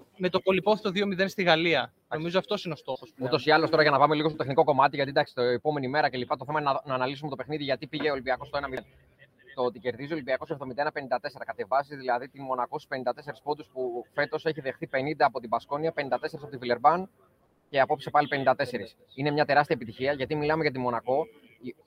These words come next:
Speaker 2: κατέβασε δηλαδή πάρα πολύ και το συνολικό αριθμό των κατοχών απέναντι στη Μονακό, η οποία έχει με διαφορά τις περισσότερες κατοχές, ε, στην Ευρωλίγκα, στη φετινή Ευρωλίγκα.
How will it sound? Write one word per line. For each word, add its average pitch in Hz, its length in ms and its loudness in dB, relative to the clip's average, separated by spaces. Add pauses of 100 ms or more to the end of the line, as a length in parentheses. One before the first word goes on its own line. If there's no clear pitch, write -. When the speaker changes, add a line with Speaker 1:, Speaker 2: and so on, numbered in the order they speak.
Speaker 2:
κατέβασε 143 500 0
δηλαδή 131 240 2
πάρα 143 220 4
πολύ 131 240 -4
και 135 80 -8
το 131 100 -8
συνολικό 120 460 0
αριθμό 139 240 2
των 127 100 -4
κατοχών 127 500 2 (720)
απέναντι 151 400 0
στη 127 120 -10
Μονακό, 127 380 0
η 160 100 0
οποία 147 280 -2
έχει 160 200 -4
με 143 80 -4
διαφορά 127 480 0
τις 175 100 -10
περισσότερες 156 320 -12
κατοχές, 156 560 -4 (760)
ε, 120 720 0
στην 139 140 -10
Ευρωλίγκα, 127 380 -2
στη - 80 -16
φετινή 123 200 -6
Ευρωλίγκα. 117 420 -4